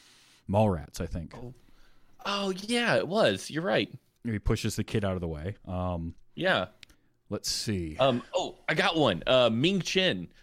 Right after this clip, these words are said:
Speaker 2: Ming Chen from Comic Book Men was in the strip club when
Speaker 1: Oh,
Speaker 2: they
Speaker 1: yeah.
Speaker 2: were watching, uh, Serendipity. He was sitting right there. I'm like, "Holy crap, that's Ming. I didn't know he went back that far."
Speaker 1: Oh, yeah.
Speaker 2: Um, and then I had a question. This is cameo related.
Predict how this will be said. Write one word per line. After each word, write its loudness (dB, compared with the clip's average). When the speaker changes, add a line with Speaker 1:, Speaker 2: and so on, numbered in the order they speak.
Speaker 2:
Ming 0
Chen 0
from -2
Comic 0
Book -2
Men -4
was 0
in 2
the -2
strip -4
club -4
when 2
Speaker 1:
Oh, 10
Speaker 2:
they 10
Speaker 1:
yeah. 6
Speaker 2:
were 0
watching, 2
uh, 0
Serendipity. 0
He 2
was 4
sitting 4
right 4
there. 2
I'm 0
like, 0
"Holy 4
crap, 0
that's 0
Ming. -2
I 2
didn't 4
know 2
he 2
went -2
back -4
that 0
far." 0
Speaker 1:
Oh, 2
yeah. 0
Speaker 2:
Um, 2
and -2
then 2
I -2
had 2
a 0
question. -2
This -2
is -8
cameo 0
related. 0